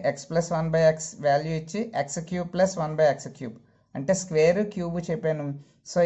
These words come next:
ఈరోజు పవర్ ఫోర్ ఉంటే ఎలా చేయాలన్నది ఒకసారి చెప్తాను. చూడండి, ఇచ్చింది ఏంటి మనకి, x plus one by x is equal to three. అడిగింది ఏంటి, x power four plus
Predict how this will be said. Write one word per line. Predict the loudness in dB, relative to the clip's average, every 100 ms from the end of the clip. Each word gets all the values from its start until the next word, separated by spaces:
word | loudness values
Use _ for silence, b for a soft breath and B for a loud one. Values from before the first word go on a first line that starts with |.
| 4
ఈరోజు | 2 2 0 -2 -8 -16 _ 0
పవర్ | 2 2 -2 2
ఫోర్ | 4 6 2
ఉంటే | 2 6 6
ఎలా | 6 4
చేయాలన్నది | 2 2 2 0 -2 -4 -4 -8
ఒకసారి | -6 -2 -2 -4
చెప్తాను. | -10 -14 -16 b b b
చూడండి, | -4 -4 -4
ఇచ్చింది | -4 -2
ఏంటి | 0 0
మనకి, | -2 -2 -6 0 0
x | 0 -10
plus | 0 0 2 -4
one | -2
by | 2 2
x | 2 -6 -10
is | -8 -10
equal | -4 -2 -2 -2
to | -2 -2 -10 -20 _ _ _ _ _
three. | -2 -2 -6 -18 _ _ _ _ _ _ _
అడిగింది | -2 -2 -2 0
ఏంటి, | 0 0 -4 -4 0 -2
x | -2 0
power | 2 2 -2 0
four | 2 4 4 -2 _ _
plus | 2 2